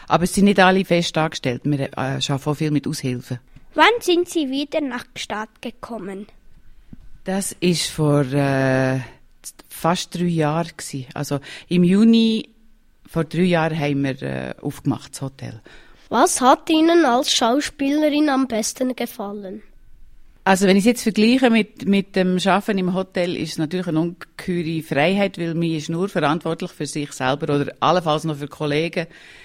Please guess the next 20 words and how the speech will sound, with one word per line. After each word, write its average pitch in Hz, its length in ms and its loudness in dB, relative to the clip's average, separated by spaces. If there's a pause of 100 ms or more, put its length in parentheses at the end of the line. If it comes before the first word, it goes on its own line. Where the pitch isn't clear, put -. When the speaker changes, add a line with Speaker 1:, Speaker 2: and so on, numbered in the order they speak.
(240)
Speaker 1:
ähm, 139 680 -2 (340)
im 151 240 -6
Team, 208 380 0
aber 151 320 0
man 160 260 -2
muss 165 280 -2
nicht 180 340 -2
so 165 440 -2
viel 165 360 -4
organisieren 165 800 0
und 147 80 0
nicht 165 160 -4
so 160 140 -4
viel 147 300 -6
denken. 226 680 0 (400)
Man 165 80 -8
denkt 143 280 -2
hauptsächlich 165 560 -6
für - 160 -12
sich. 185 400 -6